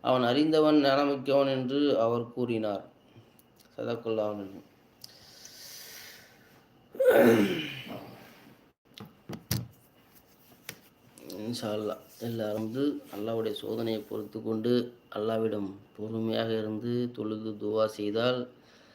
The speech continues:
கண்டிப்பான முறையில் அல்லாஹ் நீங்கள் கேட்பதை கண்டிப்பான முறையில் எப்படியாவது, எதன் மூலியமாவது, யார் மூலியமாவது உங்களுக்கு செய்வான் என்பதுதான் இங்க வந்து இந்த நம்ம படிச்ச இதுல சுருக்கமா இருக்கு. யாருக்கு என்ன தகுதி கொடுக்கணும்,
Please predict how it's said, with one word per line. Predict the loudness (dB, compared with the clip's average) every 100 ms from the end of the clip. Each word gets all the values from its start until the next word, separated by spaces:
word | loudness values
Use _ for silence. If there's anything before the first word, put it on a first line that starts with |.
| -20 _ _
கண்டிப்பான | -4 0 0 0 2 2
முறையில் | 2 0 -2 0
அல்லாஹ் | 0 0 -2 -4 -6 -20 _ _ _ _ _ -16 -12 -6
நீங்கள் | -4 -4
கேட்பதை | -4 -6 -6 -6 -6 -6
கண்டிப்பான | -6 -4 -4 -4 -4
முறையில் | -4 -6 -6 -4
எப்படியாவது, | -6 -6 -4 0 2 4 2 0
எதன் | -2 -2
மூலியமாவது, | -2 -2 -2 -4 -4 -2
யார் | 0 0 0
மூலியமாவது | -4 -6 -4 -6
உங்களுக்கு | -6 -6 -10 -12
செய்வான் | -12 -10 -12 -14 _ _ _
என்பதுதான் | -12 -8 -6 -4
இங்க | -4 -6
வந்து | -8 -6 -8
இந்த | -6 -8 -8
நம்ம | -10 -14 -12
படிச்ச | -14 -6
இதுல | -6 -4 -6
சுருக்கமா | -8 -10 -6 -4
இருக்கு. | -4 -8 -20 _ _ -20 -20 -20 -20 -20 _ -2
யாருக்கு | 0 2 0 0
என்ன | 0 0
தகுதி | 0 -2 -4
கொடுக்கணும், | -4 -8 -6 -4 -4